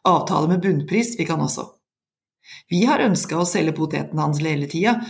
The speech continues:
men han har hatt avtale med grossist som har gjort at han ikke kunne selge lokalt, forklarte Ørjan Skonseng,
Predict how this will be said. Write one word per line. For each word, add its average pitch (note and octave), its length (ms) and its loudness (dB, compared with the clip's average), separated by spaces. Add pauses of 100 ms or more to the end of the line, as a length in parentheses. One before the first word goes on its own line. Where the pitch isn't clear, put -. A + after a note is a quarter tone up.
(140)
men G3+ 100 2
han G3+ 160 2
har G#3+ 160 0
hatt A3 160 -2
avtale E3 380 -2
med G#3 100 0
grossist G#3 480 -2
som A#3+ 120 0
har G#3+ 100 2
gjort - 180 -4
at G#3 80 -2
han G#3 140 2
ikke F3+ 180 -4
kunne D3+ 160 -4
selge E3+ 280 -2
lokalt, A3 420 -2 (100)
forklarte B3 400 -4
Ørjan D#3+ 320 -2
Skonseng, D#3 540 -2